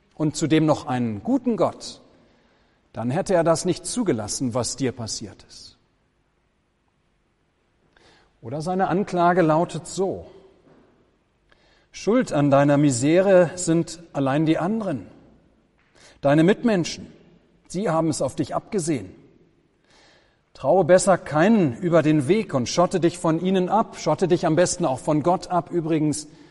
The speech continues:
denn der hat dir ja auch nicht geholfen.“ Diese Deutungen des Teufels, ihr Lieben,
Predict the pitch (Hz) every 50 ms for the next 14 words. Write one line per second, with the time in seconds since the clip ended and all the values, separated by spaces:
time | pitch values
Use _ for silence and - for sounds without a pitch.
0 | - _ _ _ _ _ _ _ - 143 131 135 135 143 147 147 139 151 - -
1 | - - - - - - - 156 147 143 147 143 139 - 139 117 117 113 101 -
2 | - - 98 90 90 90 90 - - - - - _ _ _ _ _ _ _ _
3 | _ _ _ _ _ _ _ _ _ _ _ _ _ _ _ _ _ _ _ _
4 | _ _ _ _ _ _ _ _ _ _ _ _ _ _ _ _ _ _ _ _
5 | _ _ _ _ _ _ _ _ _ _ _ _ _ _ _ _ _ _ _ _
6 | _ _ _ _ _ _ _ _ _ _ _ _ _ _ _ _ - 135 120 131
7 | 127 113 - 131 135 175 160 - 180 165 156 143 139 135 135 123 - - - -
8 | - - 135 135 170 185 - 196 190 175 - - - 165 147 143 160 175 170 185
9 | 170 151 120